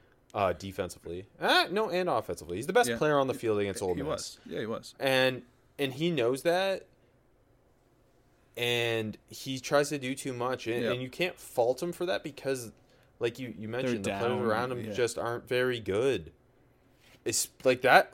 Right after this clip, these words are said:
Speaker 1: that Liberty offense was very much propped up by a combination of Hugh Freeze's play calling and Malik Willis being Malik Willis.
Speaker 2: Mm-hmm.
Speaker 1: There's not a lot around him. And, and we gave Josh Allen the benefit of the doubt with that at Wyoming, it felt like. Malik Willis doesn't seem to quite get that as much.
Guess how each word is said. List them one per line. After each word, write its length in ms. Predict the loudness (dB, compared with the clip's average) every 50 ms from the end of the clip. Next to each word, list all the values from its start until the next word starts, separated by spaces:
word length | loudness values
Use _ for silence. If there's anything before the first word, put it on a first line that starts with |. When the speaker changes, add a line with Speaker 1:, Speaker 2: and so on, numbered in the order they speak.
| -8 0
Speaker 1:
that 220 | 4 4 4 4 2
Liberty 300 | 0 0 0 0 2 4
offense 460 | 4 4 4 2 2 0 -2 -2 -2
was 140 | -6 -6 -6
very 580 | -8 -10 -10 -12 -4 0 4 4 6 6 4
much 280 | 4 2 0 0 -2 -4
propped 320 | 2 4 4 4 4 4 0
up 120 | 0 2
by 140 | 4 4 4
a 60 | 2
combination 500 | 2 -2 -4 -4 -4 -4 -6 -4 -4 -6
of 80 | -6 -6
Hugh 240 | -8 -10 -10 -10
Freeze's 440 | -10 -10 -10 -10 -8 -8 -8 -10 -12
play 220 | -6 -2 -2 -2 -2
calling 280 | -2 -2 -4 -2 -4
and 120 | -4 -6 -6
Malik 280 | -6 -6 -8 -8 -6
Willis 240 | -4 -2 -2 -2 -4
being 320 | -6 -8 -8 -6 -6 -6
Malik 280 | -6 -6 -6 -8 -8 -6
Willis. 440 | -4 -2 0 0 0 -2 -4 -6 -8
Speaker 2:
Mm-hmm. 380 | -6 -6 -6 -6 -6 -8 -8 -10 -12 -16 _ _ -10
Speaker 1:
There's 140 | -8 -4 -2
not 140 | 0 0 2
a 40 | 4
lot 200 | 4 6 6 8
around 380 | 6 6 4 2 2 0 0
him. 240 | 0 0 -2 -4 -8 -12 _ -20 -20 -14 -8
And, 240 | -6 -4 -4 -4 -2
and 220 | -2 -2 -2 0
we 100 | -2 -2
gave 280 | 0 2 2 2 2 0
Josh 340 | 2 2 4 4 2 2 2
Allen 240 | 0 2 2 0 -2
the 80 | 0
benefit 400 | 2 2 2 2 0 -2 -2 -2
of 80 | 0 0
the 100 | -2 -2
doubt 240 | 0 0 0 0 0
with 140 | 0 -2
that 180 | 0 0 2 2
at 140 | 2 2 2
Wyoming, 460 | 2 0 0 0 -2 -4 -4 -4 -6
it 120 | -6 -4
felt 180 | -2 0 0 0
like. 280 | 0 -2 -2 -4 -8 -14 _ _ _ _ _ _ -8
Malik 300 | -2 0 0 0 0 0
Willis 220 | 0 0 2 0 -2
doesn't 220 | -4 -6 -6 -8
seem 180 | -8 -8 -4 -4
to 80 | -4
quite 360 | -4 -4 -2 0 0 0 0
get 220 | -2 -4 -4 -2 0
that 140 | 0 0 0
as 160 | -2 -4 -4
much. 320 | -6 -6 -6 -8 -10 -14